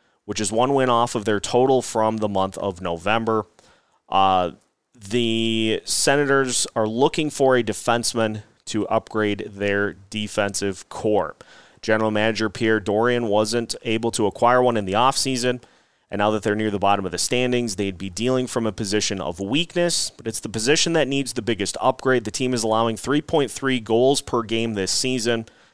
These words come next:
which is worse than last season when they finished twenty-sixth. There are some highly de-, talented defensemen coming up,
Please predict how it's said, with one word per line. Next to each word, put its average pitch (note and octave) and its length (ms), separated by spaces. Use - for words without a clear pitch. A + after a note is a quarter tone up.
which G#2 160
is G2 100
worse A2+ 220
than G2+ 160
last G2+ 300
season G#2 280
when F#2+ 80
they F#2+ 100
finished - 520
twenty-sixth. - 1160
There C3+ 180
are E3+ 200
some G3+ 280
highly F3 400
de-, D#3+ 220
talented D3+ 480
defensemen D3 480
coming B2 260
up, C3+ 240